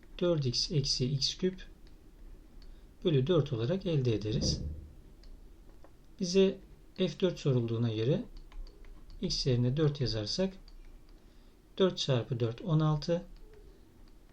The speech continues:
eksi dört üzeri üç altmış dört bölü dörtten,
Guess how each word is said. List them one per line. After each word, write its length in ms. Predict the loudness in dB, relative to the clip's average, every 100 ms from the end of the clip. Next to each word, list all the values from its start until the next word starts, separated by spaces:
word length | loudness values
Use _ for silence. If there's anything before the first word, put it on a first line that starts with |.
| -20 -20 -2
eksi 480 | 0 0 2 2 2 2
dört 240 | 4 4
üzeri 320 | 2 0 0 -2
üç 280 | -6 -12 -16 -20 -6
altmış 460 | -4 -2 -2 0 0
dört 320 | 0 0 -12 -20 -20 -20 -18 -16 -18 -20 -20 -20 -20 -20 -20 -20 -20 -4
bölü 240 | 2 2 2
dörtten, 460 | 0 0 0 0